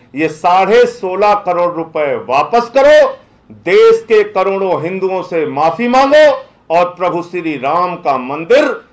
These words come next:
जल्द से जल्द वहां बनना चाहिए।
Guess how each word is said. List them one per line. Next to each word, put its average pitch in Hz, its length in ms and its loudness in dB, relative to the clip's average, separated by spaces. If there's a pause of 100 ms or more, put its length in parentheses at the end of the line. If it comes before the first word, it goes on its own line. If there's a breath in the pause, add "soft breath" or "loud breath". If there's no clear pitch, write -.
(160)
जल्द 175 440 -2
से 143 380 -10
जल्द 302 300 4
वहां 190 300 0
बनना 160 340 -4
चाहिए। 165 680 0